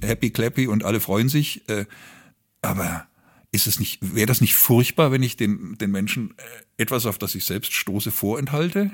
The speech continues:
und sage, ma-, versuche meine Worte zu finden, da, da, das, da müssen wir auch mal hinschauen. Das dürfen wir nicht ignorieren oder einigen, äh, äh,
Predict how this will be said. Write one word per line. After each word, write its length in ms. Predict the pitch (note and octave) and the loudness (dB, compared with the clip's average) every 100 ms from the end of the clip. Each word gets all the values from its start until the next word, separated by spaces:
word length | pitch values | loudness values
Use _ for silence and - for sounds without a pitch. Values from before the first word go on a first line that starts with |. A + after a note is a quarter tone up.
| - | -2
und 140 | B2 | -2
sage, 380 | A2+ A#2+ A#2 B2+ - - - - - _ _ - - | 0 0 0 -2 -6 -20 -20 -20 -20 _ _ -20 -14
ma-, 160 | - - | -12 -6
versuche 380 | - - B2+ G#2+ | -4 2 2 4
meine 280 | G2+ A#2 A2 | 4 4 4
Worte 240 | G#2+ A#2 | 2 0
zu 140 | - A#2+ | -4 0
finden, 320 | B2 B2+ A#2+ | 0 0 0
da, 160 | A2+ | -2
da, 340 | A2+ A2+ G#2+ A2 | 0 0 0 -2
das, 400 | - A2 - - | -4 -2 -2 -2
da 80 | G#2+ | -2
müssen 180 | A2 | -2
wir 60 | A2 | -2
auch 60 | D#3 | 0
mal 120 | A#2+ | 2
hinschauen. 400 | F#2+ - F2 E2 | 2 0 -4 -6
Das 180 | G2 - | -8 -4
dürfen 220 | C3+ C#3 | -4 0
wir 60 | B2 | 2
nicht 300 | A#2 - - _ - | 0 -4 -10 _ -6
ignorieren 520 | - A#2+ F#2+ B2 C#3+ | 0 2 4 4 2
oder 180 | B2 G#2 | 2 2
einigen, 380 | G2 A#2+ G#2+ F2+ - - - - | 2 4 4 2 0 -18 -20 -8
äh, 80 | G2 F#2 | 0 0
äh, 220 | F#2 F#2 | 0 0